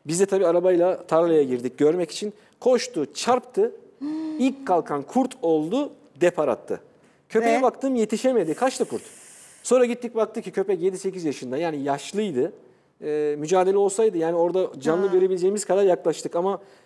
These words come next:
Speaker 1: e, şunu söyleyeyim, yüz karşılaşmanın doksan dokuzunda bir defa temas olur. Eğer köpek tutabilirse, kurdu zapt edebilirse ancak öyle.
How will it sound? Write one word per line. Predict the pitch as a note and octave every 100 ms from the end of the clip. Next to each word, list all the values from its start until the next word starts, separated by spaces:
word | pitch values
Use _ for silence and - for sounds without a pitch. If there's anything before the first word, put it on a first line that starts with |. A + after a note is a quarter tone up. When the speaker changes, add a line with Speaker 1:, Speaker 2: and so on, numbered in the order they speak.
| _
Speaker 1:
e, | - E3
şunu | D#3 B3+ A#3
söyleyeyim, | F3+ D#3 B2+ - _ -
yüz | A3+ A#3
karşılaşmanın | F#3+ E3 F3 E3 F#3 A3 F#3+
doksan | F#3 G3+ G#3
dokuzunda | G3+ F#3+ G3 A3 A3 - - _ _ _ _ -
bir | A3 F3+
defa | D#3+ D#3+
temas | D3 C#3 B2+
olur. | A#2 G#2+ - _ -
Eğer | C#3 E3 G3+ G3
köpek | E3 G3 E3+ - - D3 - -
tutabilirse, | F3 - D#3+ D#3 D#3 G3 - A#2+ - - - _ _ _ _ _
kurdu | - F3+ F3+ F3 A2
zapt | G#2+ A2+ E3+ F#3+ F#3+
edebilirse | D#3 D3 C3+ C#3 - E3+
ancak | D3+ C3 B2+
öyle. | A#2+ G2+